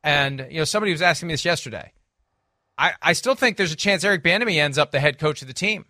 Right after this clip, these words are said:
moving forward. It's the old Lovie Smith, Dirk Cutter switcheroo. I feel like there's a chance that happens if the offense is pretty good this year,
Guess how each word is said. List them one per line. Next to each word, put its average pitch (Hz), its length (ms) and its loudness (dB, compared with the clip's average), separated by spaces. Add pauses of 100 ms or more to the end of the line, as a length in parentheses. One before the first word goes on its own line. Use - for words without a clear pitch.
(180)
moving 135 260 -4
forward. 104 400 -6
It's 123 160 -12
the 165 100 -2
old 165 160 2
Lovie 170 260 2
Smith, - 340 -8
Dirk 175 260 -2
Cutter 175 220 0
switcheroo. 180 760 -2 (320)
I 143 80 2
feel 175 200 -2
like 160 200 2
there's 170 180 -2
a 151 60 -4
chance 175 400 0
that 160 240 4
happens 156 680 0 (300)
if 160 140 0
the 175 120 2
offense 196 460 4
is 151 140 -4
pretty 190 280 -2
good 214 220 2
this 180 260 2
year, 147 320 2